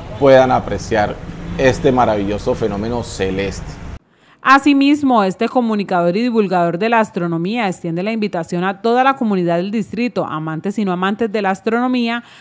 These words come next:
Speaker 2: a apreciar este eclipse lunar, que será el último del año dos mil veintidós, que se pueda observar en Colombia.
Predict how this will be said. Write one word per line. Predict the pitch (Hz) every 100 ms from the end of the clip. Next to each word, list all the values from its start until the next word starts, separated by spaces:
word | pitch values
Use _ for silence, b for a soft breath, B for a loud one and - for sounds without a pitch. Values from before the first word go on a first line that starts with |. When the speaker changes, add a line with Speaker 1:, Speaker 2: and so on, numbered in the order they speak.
| b
Speaker 2:
a | - 269
apreciar | 262 247 240 226 208
este | 240 240
eclipse | 214 226 214 226
lunar, | 220 185 196 233
que | -
será | 170 165 156
el | 175
último | 202 226 220
del | 196 170
año | 170 202
dos | 208 170
mil | 175 165
veintidós, | 180 202 247 254 247 - b b _
que | 339 320
se | 277
pueda | 262 233 240 240
observar | 220 - 160 147 165
en | 180 214
Colombia. | 196 165 165 156 131